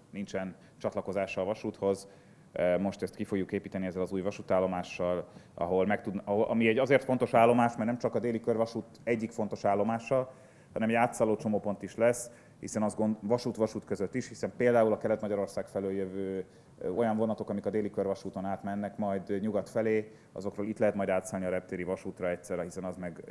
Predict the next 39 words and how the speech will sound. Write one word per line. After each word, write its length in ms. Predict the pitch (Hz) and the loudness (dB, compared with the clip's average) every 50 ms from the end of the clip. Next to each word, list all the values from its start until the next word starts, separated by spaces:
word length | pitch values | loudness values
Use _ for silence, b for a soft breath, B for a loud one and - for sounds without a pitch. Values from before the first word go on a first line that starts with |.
| 53 57 69 | -12 -10 -6
ö, 340 | 85 87 87 87 76 - | -6 -4 -2 -2 -4 -4
innen 220 | - 95 95 95 95 | -4 -6 -4 -4 -4
a 60 | 92 | -4
déli 180 | 90 95 95 92 | -4 -4 -6 -4
körvasút 400 | - 101 92 92 - - 85 - | -4 -4 -4 -6 -6 -12 -14 -8
felől 240 | - 92 95 92 | -6 -4 -4 -4
fog 160 | 87 - 92 - | -4 -6 -10 -10
kimenni, 520 | - 92 92 90 87 87 87 87 87 82 - B B B B B - | -8 -10 -8 -8 -8 -8 -8 -8 -10 -10 -12 B B B B B -8
ö, 80 | - - 90 90 87 87 87 87 85 - | -4 -2 -2 0 0 0 0 -2 -4 -4
a 60 | - | -4
repülőtérre. 640 | 92 98 92 - 101 98 98 - 98 95 98 104 101 | -4 -4 -4 -2 -4 -4 -2 0 0 2 2 2 0
Tehát 360 | - - - - - - - | -2 -6 -14 -6 -4 0 2
azt 120 | 123 117 | 2 2
gondoljuk, 280 | 110 127 120 123 120 113 | 2 2 2 2 2 2
hogy 100 | - 107 | 2 0
ez 80 | 107 - | 2 4
önmagában 420 | 131 139 143 139 143 135 135 135 | 4 4 6 8 8 8 8 6
is 100 | 127 - | 4 2
egy 80 | 123 - | -2 0
fontos 300 | - 127 120 120 113 - | 0 0 0 0 -2 0
vasút-vasút 560 | 110 123 - - 131 - 131 127 - - - | 0 -2 0 -2 -4 -2 -2 -4 -2 2 2
átszálló 380 | 120 113 - - 123 110 110 | 2 2 4 2 2 2 2
csomópont, 480 | 107 - 110 107 107 104 - 110 101 - | 2 0 0 -2 -2 -2 -2 -2 -2 -2
ahol 360 | 101 92 101 104 104 104 - B B B B B | -2 2 2 2 2 2 0 B B B B B
a 80 | - | 0
nyugati 360 | 107 127 131 135 131 - - | 2 4 6 6 4 4 4
és 180 | 110 107 104 - | 0 0 0 2
keleti 320 | - 120 110 107 - - | 2 2 2 2 0 0
irányok 360 | 107 101 101 98 95 98 - 127 | 0 0 0 0 0 -2 -6 -8
összetalálkoznak, 880 | 123 - 131 - 123 110 110 107 107 - 110 101 110 104 104 - - B B B B B B | -6 -6 -4 0 2 4 4 2 2 -2 -6 -4 -4 -4 -6 -6 -8 B B B B B B
és 120 | - - | -6 -2
emellett 460 | 120 110 107 104 104 104 101 98 - | -2 2 2 4 4 4 2 0 -2
pedig 360 | - 101 95 95 95 98 90 101 | -4 -4 -4 -2 -4 -4 -4 -4
egy, 300 | 92 92 92 90 85 95 | -2 -2 -4 -4 -4 -4
ö, 240 | 95 90 90 90 90 92 87 - - - | -2 -2 -2 -2 -4 -4 -8 -12 -18 -14
egy, 320 | - 90 90 90 92 85 - | -8 -6 -6 -4 -6 -6 -6
egy 220 | - 92 92 85 | -6 -6 -2 -2
a 100 | 98 95 | -2 0
térsé-, 400 | - 117 110 107 - - - 87 | 2 2 2 2 2 0 -4 -2